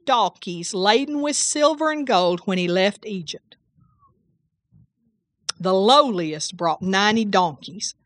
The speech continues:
laden with silver and gold. Man, that'd be rich by our standard, by this time's standards. Ninety donkeys laden with silver and gold?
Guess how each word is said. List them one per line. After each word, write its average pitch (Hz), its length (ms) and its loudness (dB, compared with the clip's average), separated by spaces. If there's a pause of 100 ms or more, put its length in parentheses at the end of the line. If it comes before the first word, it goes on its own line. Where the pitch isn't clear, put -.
(200)
laden 185 360 2
with 156 140 -4
silver 175 360 -2
and 175 140 -2
gold. 180 280 -6 (720)
Man, 277 280 -2
that'd 311 200 2
be 220 140 2
rich 240 300 2
by 247 140 4
our 311 180 2
standard, 156 500 -10 (640)
by 214 180 6
this 269 220 2
time's 180 360 0
standards. 160 580 -14 (520)
Ninety 302 440 2
donkeys 262 580 0
laden 262 320 2
with 202 100 -4
silver 269 380 0
and 202 100 -6
gold? 226 360 -4